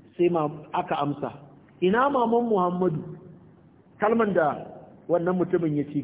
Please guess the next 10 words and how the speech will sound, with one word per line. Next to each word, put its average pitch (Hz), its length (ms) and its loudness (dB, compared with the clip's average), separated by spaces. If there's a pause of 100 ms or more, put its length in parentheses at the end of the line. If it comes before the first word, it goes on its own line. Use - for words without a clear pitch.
kenan. 110 240 -6 (960)
Ana 254 340 2
cewa 233 240 4
ba-, 196 220 0
maman 202 280 2
Muhammadu 214 400 2
sai 196 100 2
aka 202 180 0
kira 160 340 2
ta, 131 160 -6